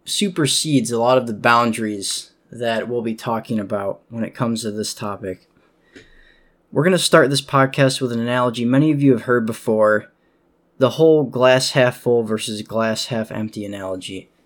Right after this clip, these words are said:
And I think it's kind of important to frame the podcast with that analogy because it really does have a lot of presence and significance when it comes to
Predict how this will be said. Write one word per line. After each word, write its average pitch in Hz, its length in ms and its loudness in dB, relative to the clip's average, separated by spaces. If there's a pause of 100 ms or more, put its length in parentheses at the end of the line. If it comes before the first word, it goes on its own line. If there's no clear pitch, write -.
(340)
And 127 120 -2
I 135 40 0
think 180 280 -6
it's 143 100 -10
kind 131 260 -2
of 120 100 0
important 135 560 2
to 110 120 -6
frame 143 720 2 (500)
the - 140 -4
podcast 139 720 2
with 135 100 -2
that 139 140 8
analogy 131 720 0 (500)
because 135 320 2
it 127 100 0
really 175 360 6
does 135 720 4 (800)
have 143 280 0
a 151 60 2
lot 123 320 4
of - 180 -8
presence 113 760 -2 (100)
and 113 260 -6
significance 131 720 -2
when 113 120 -4
it - 120 -10
comes 120 420 -6
to 113 380 -6